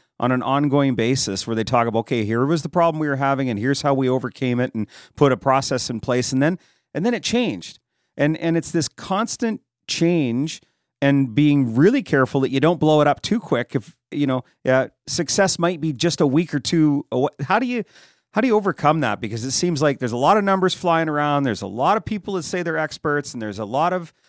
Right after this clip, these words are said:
um, you know, you may have one bad month, and then you're getting everybody yelling at you saying, "We gotta change some stuff," what the problem is. How are you overcoming that that feeling that,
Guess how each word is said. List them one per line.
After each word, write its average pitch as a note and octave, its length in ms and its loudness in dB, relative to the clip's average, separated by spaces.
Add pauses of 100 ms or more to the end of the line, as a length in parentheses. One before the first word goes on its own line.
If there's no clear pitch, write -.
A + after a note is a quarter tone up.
(340)
um, C#3 480 -2
you D#3 100 -6
know, C3+ 60 -2
you C3 140 -2
may C#3 100 2
have C#3+ 160 4
one C#3+ 300 -2
bad C#3+ 320 0
month, D3+ 340 -6
and B2 100 -6
then C#3+ 140 -2
you're D3+ 80 -2
getting C#3+ 140 -6
everybody D3 300 -2
yelling C#3+ 320 2
at D3 100 0
you D3 100 -2
saying, C#3+ 240 0
"We C3 80 0
gotta C#3 160 0
change E3+ 320 -4
some D3+ 160 -8
stuff," D#3 320 -4
what D3 160 -6
the D#3 60 -10
problem D3 380 -2
is. C3 280 -4 (180)
How D#3 160 -4
are C#4+ 100 -2
you D4 140 -2
overcoming C3+ 500 -2
that A2 280 -2 (440)
that A#2 140 -2
feeling A#2+ 880 -2
that, A2 160 -6